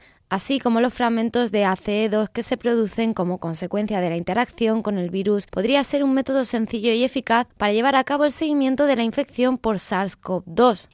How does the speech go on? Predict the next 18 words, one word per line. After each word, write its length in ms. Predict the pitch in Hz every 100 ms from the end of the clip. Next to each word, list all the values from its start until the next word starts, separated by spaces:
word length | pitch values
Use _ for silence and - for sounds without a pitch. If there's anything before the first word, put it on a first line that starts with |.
| _
Esta 400 | 240 214 - 214
es 160 | 220 226
una 160 | 196
de 80 | 196
las 100 | 208
conclusiones 800 | - 214 233 262 269 285 320 -
del 100 | 277
estudio 460 | 254 - 233 247
que 100 | 247
lidera 340 | 226 214 208 190
el 100 | 196
profesor 520 | 208 - 247 254 254
e 80 | 247
investigador 760 | 247 247 - 240 214 220 240
del 140 | 208 202
Instituto 540 | 214 - 226 208 214
de 100 | 226
Neurociencias, 840 | 214 190 190 196 185 185 208 208